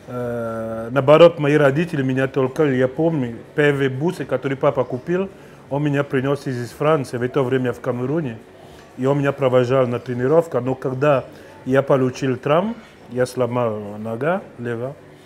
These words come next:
э, у меня, мне стало страшно играть. И тогда мама, э, сказала: «Ну, давай дальше учиться»,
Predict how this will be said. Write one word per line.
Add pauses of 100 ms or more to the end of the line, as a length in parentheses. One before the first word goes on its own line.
(380)
э,
у
меня,
мне
стало
страшно
играть. (960)
И
тогда
мама,
э, (680)
сказала:
«Ну,
давай
дальше
учиться»,